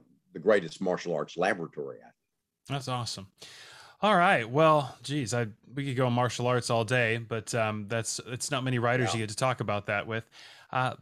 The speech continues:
Speaker 2: let's, I know you get asked this a lot, obviously, but I'm, I'm just curious. Let's go back to the beginning. Like, did you know you were going to be a writer? Did you always have these stories in you, or did, uh, was there a moment where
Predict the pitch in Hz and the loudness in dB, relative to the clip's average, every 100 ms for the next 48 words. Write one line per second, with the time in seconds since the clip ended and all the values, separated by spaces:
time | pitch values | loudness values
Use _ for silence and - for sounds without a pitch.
0 | - - _ - 214 - 180 226 226 190 | -18 -20 _ 0 0 2 4 6 6 6
1 | 180 160 - 143 139 123 123 113 117 - | 6 4 0 -2 0 4 6 6 2 -2
2 | 107 107 - 113 104 110 107 156 175 226 | -2 -2 0 0 0 0 0 -2 -2 0
3 | 302 - 196 139 147 - 214 262 240 - | 0 2 2 2 0 -2 2 4 2 0
4 | 143 123 123 123 117 110 117 135 131 220 | -2 0 0 0 0 -4 -4 -2 0 2
5 | 190 156 156 147 127 131 131 120 123 131 | 4 4 4 4 2 2 2 2 2 2
6 | 131 127 127 117 117 120 123 113 107 135 | 0 -2 -2 0 0 0 0 -2 -2 -2
7 | 127 131 135 120 123 123 113 107 - 135 | 2 2 2 2 2 2 0 -2 -2 0
8 | 123 120 117 - 123 120 120 120 120 - | 0 0 -2 -4 -2 2 4 2 0 -4
9 | - - - 123 120 117 107 120 113 117 | -20 -20 -6 2 4 4 4 0 -2 -4
10 | 113 123 117 123 113 117 120 110 101 - | -4 0 2 4 4 2 2 0 -2 -2
11 | 113 104 101 73 | 0 0 -2 -4